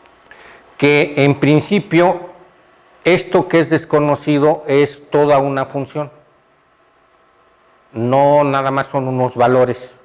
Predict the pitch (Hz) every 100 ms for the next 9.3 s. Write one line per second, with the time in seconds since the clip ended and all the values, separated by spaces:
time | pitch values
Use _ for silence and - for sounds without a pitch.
0 | _ _ - 147 175 - _ _ _ 113
1 | 127 131 185 - - 127 123 120 - 123
2 | 117 110 110 120 107 139 - - _ 120
3 | 139 185 214 156 147 - 120 - 110 131
4 | 120 123 202 - - _ _ _ - 107
5 | 110 110 117 127 120 123 123 120 101 98
6 | - 107 110 95 127 127 131 123 117 127
7 | 127 113 - - 90 80 78 80 76 -
8 | - _ _ _ _ _ 110 117 113 -
9 | 104 95 92